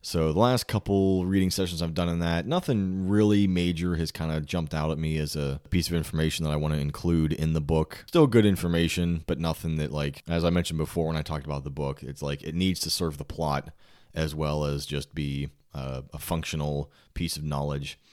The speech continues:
So haven't really, nothing's really stuck out to me or really jumped out off the page saying, like, "This needs to go in the book."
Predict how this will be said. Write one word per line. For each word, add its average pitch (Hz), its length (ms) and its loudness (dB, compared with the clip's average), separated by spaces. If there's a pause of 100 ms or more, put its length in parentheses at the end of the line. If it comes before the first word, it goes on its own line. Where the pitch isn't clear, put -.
(380)
So 175 220 0
haven't 156 220 4
really, 104 420 6
nothing's 117 320 2
really 90 240 2
stuck 80 320 -2
out 78 240 -2 (300)
to 85 180 0
me 82 160 2
or 78 80 0
really 78 180 0
jumped 73 280 -4
out 71 320 -4
off 71 160 -6
the - 80 -16
page 71 360 -2
saying, 67 280 -6
like, 67 240 -6
"This 73 360 -6
needs 71 200 -4
to - 80 -8
go 71 140 -4
in 69 60 -4
the 69 60 -4
book." 73 340 -6